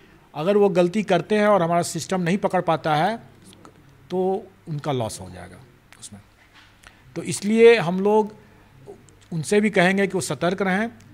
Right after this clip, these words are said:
और हम बेशक प्रयास करेंगे कि ओएमआर शीट में हम वैसी प्रविष्टियां लें ही नहीं जो वो अपने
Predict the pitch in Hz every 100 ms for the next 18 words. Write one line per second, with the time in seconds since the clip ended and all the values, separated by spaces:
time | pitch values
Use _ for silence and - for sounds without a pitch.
0 | - - - - - - 170 202 - 180
1 | 208 190 165 170 240 240 196 180 175 180
2 | 165 170 190 196 185 165 156 165 190 196
3 | - - 170 170 180 202 151 175 160 151
4 | - 190 175 151 135 - 170 156 139 147
5 | 214 202 175 202 - - - - - -
6 | 131 190 208 180 185 240 - 151 175 202
7 | 226